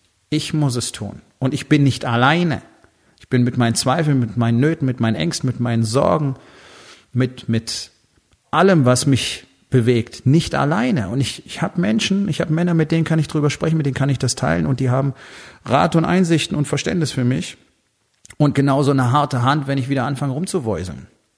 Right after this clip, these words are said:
Da gibt's halt ein paar Backpfeifen und dann weiß ich, in welche Richtung ich gehen muss. Und genau das habe ich hier mit der Rising King Academy geschaffen. Genau das ist es, was wir jeden Tag nutzen können. Und genau das kannst du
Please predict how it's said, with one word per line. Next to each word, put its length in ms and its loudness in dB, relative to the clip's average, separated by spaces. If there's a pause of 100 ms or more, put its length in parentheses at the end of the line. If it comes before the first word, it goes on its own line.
(500)
Da 100 -20
gibt's 220 -4
halt 120 2
ein 100 0
paar 160 2
Backpfeifen 580 0
und 120 -2
dann 140 0
weiß 180 0
ich, 60 -2
in 80 0
welche 200 -2
Richtung 260 -4
ich 120 -4
gehen 240 -4
muss. 340 -12 (720)
Und 120 -2
genau 280 4
das 240 2
habe 140 0
ich 60 -6
hier 180 -2
mit 120 -2
der 100 0
Rising 260 -2
King 220 -8
Academy 460 -8
geschaffen. 360 -14 (720)
Genau 480 4
das 600 -4 (640)
ist 180 -6
es, 140 -8
was 220 -4
wir 100 2
jeden 340 -2
Tag 380 -4 (120)
nutzen 420 0
können. 300 -16 (520)
Und 80 -2
genau 240 2
das 180 2
kannst 360 0
du 300 2